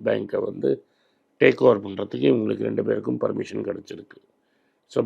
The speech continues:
பாரத் பி இ-யும் ரெண்டு வருஷத்துல ஐ பி ஓ வரும்னு. But இந்த ஐ பி ஓ எல்லாம் கஷ்டம். ஏன்னா ரூபா ப்ரெஷர்ல இருக்கிறதுனால ஐ பி ஓ வந்து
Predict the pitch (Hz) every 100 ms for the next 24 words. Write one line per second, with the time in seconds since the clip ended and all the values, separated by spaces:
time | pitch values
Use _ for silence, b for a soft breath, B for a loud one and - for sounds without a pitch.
0 | 117 113 127 113 - 120 - - - 151
1 | 127 110 113 101 110 - 123 - 120 113
2 | 120 117 101 98 92 - - 127 120 113
3 | 117 131 120 135 117 110 113 104 110 -
4 | 117 143 _ _ _ 123 131 123 123 139
5 | 139 - - 117 117 110 104 95 - -
6 | 104 117 - - _ _ _ _ _ -
7 | 135 135 139 131 104 104 110 120 120